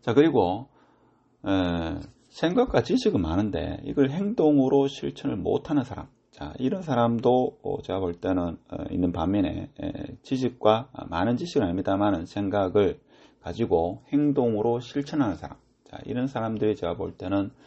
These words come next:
대체적으로 성공하는 케이스더라. 자, 이런 이야기를 하고 싶습니다. 그리고 또 한 분야에 좀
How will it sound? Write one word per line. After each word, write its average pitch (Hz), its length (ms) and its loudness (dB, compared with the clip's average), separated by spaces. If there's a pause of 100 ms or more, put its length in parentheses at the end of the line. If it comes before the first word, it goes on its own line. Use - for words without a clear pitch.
(280)
대체적으로 95 800 2
성공하는 85 640 -10
케이스더라. - 540 -14 (220)
자, - 200 -18
이런 87 280 -4
이야기를 82 340 -8
하고 80 180 -12
싶습니다. - 380 -16 (1900)
그리고 143 280 6
또 104 380 4
한 131 320 -4
분야에 160 460 0
좀 - 180 -14